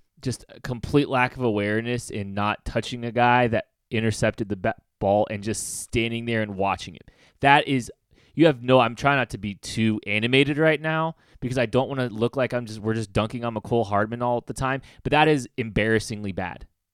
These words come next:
That is unacceptable, and that is probably a microcosm of why he hasn't been trusted entirely. I mean, one of the things that we've heard, the theme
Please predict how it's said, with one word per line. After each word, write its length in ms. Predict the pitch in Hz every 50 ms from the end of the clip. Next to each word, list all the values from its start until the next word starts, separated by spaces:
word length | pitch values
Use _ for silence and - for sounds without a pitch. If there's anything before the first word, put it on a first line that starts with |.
| _ _ _ _ _ _ _
That 140 | - 147 147
is 160 | 131 127 - - -
unacceptable, 840 | 113 127 131 135 131 - - 135 123 - - 156 135 151 165 165 - - -
and 180 | 127 123 110
that 240 | 120 117 123 143 -
is 220 | 156 143 135 120 - _ - - _ - - _
probably 640 | - - - - 208 220 220 233 220 175 185 196 185
a 40 | 170
microcosm 800 | 143 139 139 139 - 156 156 - - 156 151 151 143 156 151 139
of 140 | 135 117
why 240 | 113 110 117 117 113
he 160 | 117 123 117
hasn't 300 | 117 117 117 113 117 107
been 120 | 104 110 104
trusted 400 | - - 113 101 - - 104 95
entirely. 560 | 95 92 - - 92 85 - - 50 - - _ _ _ _ _ _ _ _ _ -
I 60 | -
mean, 220 | 151 151 143 123 -
one 180 | 143 160 202 220
of 60 | 214
the 80 | 196
things 220 | 165 - 185 175 147
that 80 | 151
we've 160 | 131 147 139 120
heard, 240 | 123 139 131 113
the 80 | 107 110
theme 420 | - - - 165 165 170 165 -